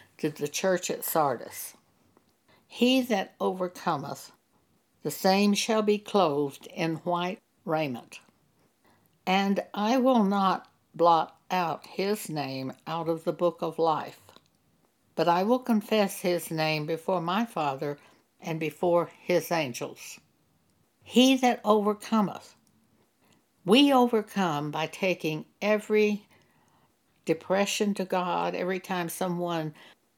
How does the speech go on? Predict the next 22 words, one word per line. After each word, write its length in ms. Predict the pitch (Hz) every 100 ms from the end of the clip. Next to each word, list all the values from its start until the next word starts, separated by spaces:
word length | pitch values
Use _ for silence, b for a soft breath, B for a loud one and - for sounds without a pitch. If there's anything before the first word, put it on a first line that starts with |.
| _
leaves 480 | 147 185 196 202 -
us 320 | 185 185 -
and 180 | 170 160
we're 360 | 151 151 147 147 -
sad, 760 | - - 180 175 180 180 - - _ _ -
we 120 | 175
take 320 | - 185 180
it 120 | 165 -
to 80 |
God 340 | 151 156 156 160
in 180 | 156 156
prayer. 520 | - 185 185 190 196 b b _ _ _ _ _ _ _ _ 170
We 300 | 202 220 208
overcome 1040 | 196 180 175 - - 240 214 185 180 165 _
by 200 | 165 165
taking 500 | - 208 185 185 180 -
every 280 | 196 220 220
concern 800 | 214 202 202 - - 226 202 160
to 100 | 151
God 380 | 143 131 117 120 - - _ -
in 200 | 175 165
prayer. 400 | - 175 117